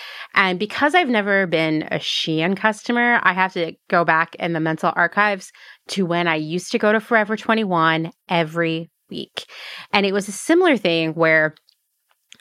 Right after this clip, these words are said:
I couldn't believe how cheap the clothes were. And there was also, like, this acknowledgement when you shop there that anything you bought wasn't gonna last very long. But if you got one full night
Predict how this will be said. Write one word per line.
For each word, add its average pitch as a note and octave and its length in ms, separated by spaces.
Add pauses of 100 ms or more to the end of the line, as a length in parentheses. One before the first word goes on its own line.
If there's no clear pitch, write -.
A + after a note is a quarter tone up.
I G#3 60
couldn't C#4+ 260
believe A3+ 380
how F3 220
cheap - 460
the F3+ 60
clothes A#3+ 400
were. D#3+ 380 (720)
And A3 480
there A3+ 220
was A#3+ 120
also, C#4+ 320
like, F#3 320 (280)
this - 480 (280)
acknowledgement F#3+ 680
when F3 100
you D#3+ 60
shop F#3+ 300
there D#3+ 160
that - 160
anything C4 380
you E3+ 140
bought E3+ 460
wasn't F#3+ 260
gonna F3 220
last D3+ 380
very - 220
long. - 380 (460)
But G#3 160
if G3+ 160
you B3 80
got A3+ 280
one G#3 400
full C4 360
night F#3+ 420